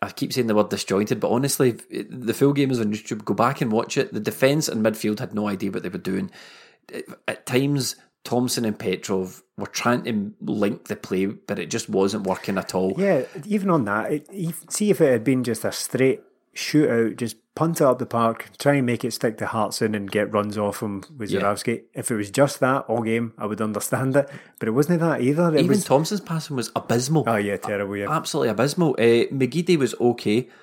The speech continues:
Speaker 1: I mean, I
Speaker 2: Yeah.
Speaker 1: thought, I, I thought, I, you know, I quite like Aidan McGeady, and I thought he got a hard time back then, and you're watching it, and what age must he have been then?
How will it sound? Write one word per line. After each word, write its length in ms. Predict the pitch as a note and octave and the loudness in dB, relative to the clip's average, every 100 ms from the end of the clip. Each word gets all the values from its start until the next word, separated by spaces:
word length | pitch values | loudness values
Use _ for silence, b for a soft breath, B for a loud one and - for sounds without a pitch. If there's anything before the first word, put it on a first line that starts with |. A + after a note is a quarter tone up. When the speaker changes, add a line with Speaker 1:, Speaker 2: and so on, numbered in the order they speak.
| b b b | b b b
Speaker 1:
I 40 | |
mean, 140 | A2+ | 4
I 40 | A2+ | 6
Speaker 2:
Yeah. 20 | A2 | 6
Speaker 1:
thought, 240 | B2+ - | 4 4
I, 240 | A2+ G2 | 4 2
I 20 | A#2 | 0
thought, 260 | B2+ A2 A2 | 2 2 4
I, 140 | C3+ - _ b - | 0 0 _ b -2
you 60 | |
know, 80 | C3 | 2
I 80 | B2+ | 2
quite 260 | - G2+ | 2 0
like 240 | E2 F#2+ - | 0 -4 -4
Aidan 260 | G#2+ F#2+ F#2+ | -2 0 0
McGeady, 340 | F#2+ G#2 G#2 | 0 2 2
and 80 | G2+ | 0
I 60 | G2+ | -2
thought 220 | A2+ G2 | -2 0
he 60 | |
got 160 | F#2+ F#2+ | -2 -2
a 40 | |
hard 200 | G#2 G2 - | -2 -4 -2
time 180 | G2 | 0
back 200 | G2 G#2 | 2 2
then, 200 | G#2 G#2 | 2 0
and 100 | G2 | 2
you're 120 | G2+ G2 | 0 2
watching 400 | A#2 G#3+ - B2+ | 2 2 -2 -4
it, 100 | - | -4
and 180 | G#3 - b b b b | -6 -8 b b b b
what 160 | E3+ | -2
age 100 | - | -2
must 220 | B2+ G#2 - | -4 -8 -8
he 160 | F#2 | -10
have 100 | F2 | -10
been 160 | F#2 F2+ | -10 -10
then? 240 | E2+ F#2+ | -12 -14